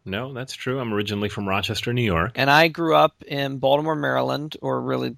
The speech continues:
Speaker 2: outside Baltimore, and am still there to this day. And I've spent my entire life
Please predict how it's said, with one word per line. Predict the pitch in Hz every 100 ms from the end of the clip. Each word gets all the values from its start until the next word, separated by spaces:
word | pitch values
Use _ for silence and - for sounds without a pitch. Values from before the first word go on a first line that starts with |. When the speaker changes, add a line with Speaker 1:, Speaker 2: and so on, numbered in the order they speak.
| _
Speaker 2:
outside | - 123 - 131 143
Baltimore, | 131 131 131 131 131 135
and | 135 135 131 131
am | 123 123
still | - 156 156
there | 151 151
to | 151
this | 147 147
day. | - 190 147
And | 127
I've | 123
spent | - 127
my | 135 127
entire | 127 139 135
life | 151 160 131 -